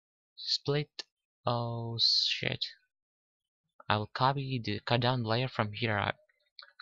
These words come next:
Instead of doing that, simply press Alt plus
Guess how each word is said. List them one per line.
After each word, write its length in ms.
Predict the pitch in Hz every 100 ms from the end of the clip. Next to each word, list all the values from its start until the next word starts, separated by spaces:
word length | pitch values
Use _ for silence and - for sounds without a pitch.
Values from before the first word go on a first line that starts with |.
| - _ -
Instead 320 | 143 - 143
of 60 | 113
doing 200 | 147 165
that, 240 | 123 95 - - -
simply 440 | - - 165 170 170
press 360 | 147 139 - - -
Alt 460 | 123 143 156 156 - -
plus 480 | 120 117 117 -